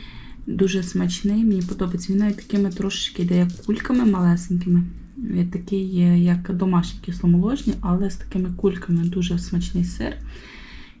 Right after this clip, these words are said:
Далі в мене зелень, рукола, салатик, яйце.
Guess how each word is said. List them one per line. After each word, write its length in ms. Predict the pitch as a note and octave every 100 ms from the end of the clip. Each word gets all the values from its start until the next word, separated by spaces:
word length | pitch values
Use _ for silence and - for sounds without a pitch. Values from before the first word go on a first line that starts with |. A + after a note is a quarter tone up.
| - -
Далі 220 | F#3 F3+
в 20 |
мене 320 | F3 E3+ E3+
зелень, 520 | F3 G#3+ C4+ D#4 D4 - - - - - -
рукола, 800 | G#3+ A3+ A#3+ - G#3+ G#3 G#3 G#3
салатик, 720 | - F#3 F3+ G#3+ A3 G3+ G3+ - - - - - F#3+
яйце. 540 | F3+ F3 F3 F3 F3